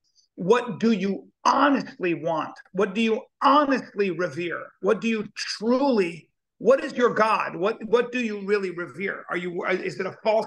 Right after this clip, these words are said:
God or is it a higher truth? And then th-, because you come to this conclusion, like, there are things you want in life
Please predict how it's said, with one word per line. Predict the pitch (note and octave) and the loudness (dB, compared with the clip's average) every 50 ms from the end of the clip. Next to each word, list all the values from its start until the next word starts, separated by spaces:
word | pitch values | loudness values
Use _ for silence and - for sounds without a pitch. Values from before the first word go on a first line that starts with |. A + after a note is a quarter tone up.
| - - | -4 -6
God | G#3 G3 G3 G3 G3 | -2 0 0 0 0
or | F#3+ F3 F3 | -2 -6 -8
is | D#3 D3 - | -14 -18 -14
it | E3+ E3+ | -8 -8
a | D3+ - - F3 | -8 -6 -4 -4
higher | F3+ F3 F3 F3 - | -2 -2 -4 -6 -4
truth? | - G#3+ G3 F#3+ - - _ _ _ _ _ _ _ _ _ - - | -4 -2 -2 -2 -4 -10 _ _ _ _ _ _ _ _ _ -4 0
And | A3 G#3+ C4 | 2 4 4
then | C4+ C4 C4+ C4 - G#3+ | 2 0 0 -4 -2 0
th-, | A#3 A#3+ A#3+ - | 0 2 2 0
because | G#3+ A3 A#3 B3 F#3+ G3+ - | -4 -2 0 -2 -2 -2 -6
you | G#3+ A3 A3+ A3+ - | -4 -6 -6 -4 -4
come | - G#3 C#4 D#4 D4 | -2 -2 0 0 0
to | - - | -2 -2
this | G#3+ G#3 - - | -4 -4 -6 -6
conclusion, | - G#3 G3+ - - D4 D#4+ D4 - - G3 | -10 -10 -10 -6 -6 -4 -4 -4 -6 -6 -4
like, | F#3+ G3 F#3+ F#3+ - | -2 -2 -2 0 0
there | G#3 G#3 | 0 0
are | G#3 F#3 - - | 0 0 -2 -4
things | D4 D#4 D#4 B3 - | -6 -6 -6 -8 -8
you | A3+ A3 | -10 -12
want | F#3+ F3+ G3+ A#3 C4 B3+ - - G3 | -10 -2 0 2 2 2 0 -2 -8
in | F#3 F#3 | -8 -4
life | E3+ D#3+ D#3 D#3+ D#3+ | -2 -2 -2 -2 -4